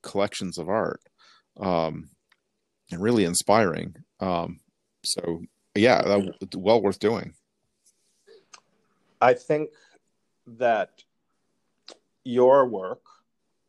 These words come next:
Speaker 1: Mm-hmm.
Speaker 2: and the collection of your drawings would, is sort of, would be something like,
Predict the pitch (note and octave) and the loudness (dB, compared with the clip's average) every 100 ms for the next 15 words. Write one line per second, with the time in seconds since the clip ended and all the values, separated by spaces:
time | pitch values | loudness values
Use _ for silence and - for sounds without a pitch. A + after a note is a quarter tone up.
0 | _ _ _ _ A2 A2 G#2 G2+ A2+ G#2+ | _ _ _ _ -12 -12 -14 -10 -4 -2
1 | A2 - G#2+ G2+ F#2 F2+ G2 F#2+ F#2+ E2 | -4 -8 -14 -12 -14 -14 -12 -12 -12 -18
2 | - F2 E2 _ F#2+ F2+ - - G#2 E2+ | -18 -18 -18 _ -12 -12 -14 -12 -12 -12
3 | - F#3+ F#2 F#2 F2+ G2 F#2 - F#2 F2 | -14 -14 -14 -16 -14 -12 -12 -10 -10 -8
4 | F2 E2+ | -8 -8